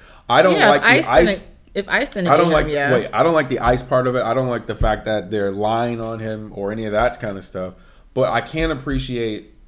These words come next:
Speaker 1: the, from a journalism perspective, you're really getting to know a lot more detail about a person who was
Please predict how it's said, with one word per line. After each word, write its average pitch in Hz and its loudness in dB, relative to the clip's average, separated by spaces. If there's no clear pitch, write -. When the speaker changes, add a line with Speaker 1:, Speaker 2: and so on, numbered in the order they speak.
Speaker 1:
the, 104 -4
from 104 -8
a 101 -8
journalism 113 -4
perspective, 95 -10
you're 143 0
really 165 0
getting 131 -2
to 113 -6
know 101 -2
a 104 -6
lot 120 0
more 120 -4
detail 107 -8
about 98 -6
a 92 -10
person 98 -10
who 101 -10
was 95 -10